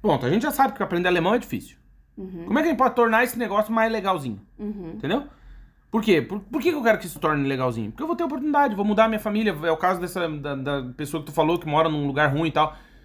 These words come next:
Speaker 1: Cara, se aprender alemão vai te salvar disso aí onde você tá, aprende pra ontem, rápido,
Speaker 2: Uhum.
Speaker 1: entendeu? Porque isso é outra coisa, quando eu dava aula num projeto social lá no Brasil, que eu era professor, né, da-, era um
Speaker 2: Voluntário.
Speaker 1: voluntário, e, eu falava isso sempre pros meus alunos.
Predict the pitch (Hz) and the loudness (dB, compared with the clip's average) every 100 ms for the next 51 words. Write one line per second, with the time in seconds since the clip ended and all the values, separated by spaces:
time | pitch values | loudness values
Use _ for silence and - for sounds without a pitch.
0 | _ - 269 - 330 359 311 277 220 165 | _ 0 0 2 0 2 4 4 4 2
1 | 185 185 196 170 175 147 160 151 147 120 | 0 2 2 2 0 -2 -4 -2 -4 -2
2 | 214 262 - 160 180 214 220 190 185 214 | -2 -2 -6 -6 0 0 0 0 2 2
3 | 214 104 90 _ - 175 - 110 139 - | 2 -2 -16 _ 2 2 2 -6 -10 -14
4 | - - 117 220 277 - - - - 180 | -18 -8 0 2 0 -8 -20 -16 -4 2
5 | 185 147 - 254 269 - 226 - 185 196 | 4 4 4 2 2 0 0 2 -2 2
6 | 180 160 160 143 131 120 135 131 123 131 | 4 4 4 2 -4 -4 -4 -6 -4 -2
7 | 120 113 107 190 277 - - _ _ _ | -2 -2 -2 -2 -2 -6 -20 _ _ _
8 | 117 113 113 113 160 185 143 127 104 95 | -4 -4 -4 -2 2 2 2 -2 -4 -6
9 | 101 101 - 269 208 139 117 190 185 - | -8 -8 -4 -2 -2 -2 -4 -4 -6 -8
10 | 95 123 123 110 - - - - - _ | -6 -2 0 2 0 -2 -12 -20 -20 _
11 | - 139 139 139 135 165 214 247 302 339 | -4 -2 0 -2 0 2 4 4 2 -4
12 | 370 381 330 339 294 139 95 - | -4 -4 -2 -2 -4 -6 -8 -16